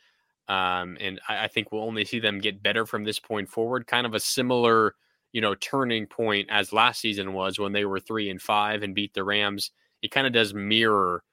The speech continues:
how last season has gone. Um, and I think maybe not quite as gigantic of a turnaround. I, I'm not sure if I see an N F C championship in the cards, but I do think this team will be much better, what, in the, the final two-thirds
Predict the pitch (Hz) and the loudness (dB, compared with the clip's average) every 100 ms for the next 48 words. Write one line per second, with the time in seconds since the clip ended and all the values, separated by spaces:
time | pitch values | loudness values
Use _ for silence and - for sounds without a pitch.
0 | _ - 113 104 101 107 - 113 110 113 | _ 0 2 4 4 2 0 -2 0 -2
1 | 107 104 - 107 104 107 98 110 156 185 | -4 -10 0 0 2 2 4 4 2 -2
2 | _ _ _ _ 107 101 104 107 104 117 | _ _ _ _ 2 2 2 0 2 2
3 | 120 120 156 185 165 156 - 135 175 202 | 2 2 4 4 2 0 -4 4 6 6
4 | 170 170 139 - 143 127 135 160 170 160 | 4 4 2 2 4 6 4 4 2 0
5 | 156 131 160 165 170 170 180 151 139 87 | -2 0 0 0 0 0 -2 -4 -4 -4
6 | 135 135 123 - 147 139 127 123 - 139 | -6 -4 -4 -4 -2 -2 -2 -2 -2 -2
7 | 123 127 - 127 - 123 139 160 151 160 | -2 -2 -4 -6 -2 -2 0 -4 -2 -4
8 | 156 165 160 165 170 190 180 - _ _ | -2 -4 0 2 4 2 -2 -14 _ _
9 | _ - 123 117 120 131 131 110 113 - | _ 2 4 4 2 0 2 0 -2 -2
10 | 117 107 104 107 104 104 - 113 104 98 | 0 0 0 -2 0 -2 2 2 4 0
11 | - _ _ _ 107 95 95 92 87 - | -4 _ _ _ -2 0 -2 -4 -6 -10
12 | 110 98 - 117 117 107 - - 113 - | -10 -10 -2 2 4 2 -4 -6 -8 -2
13 | 113 110 104 95 92 | 2 2 2 -2 -10